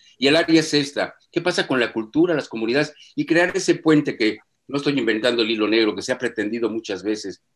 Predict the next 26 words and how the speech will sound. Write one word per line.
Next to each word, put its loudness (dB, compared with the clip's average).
que 4
es -6
el -4
puente -2
entre -8
las, -4
entre -6
los -6
dos, -12
entre -6
los -2
dos 2
lugares. -6
Y -2
es 0
así -2
la 6
única 2
manera 0
que -4
podemos 0
evadir 2
un 6
muro 6
de -2
contención -6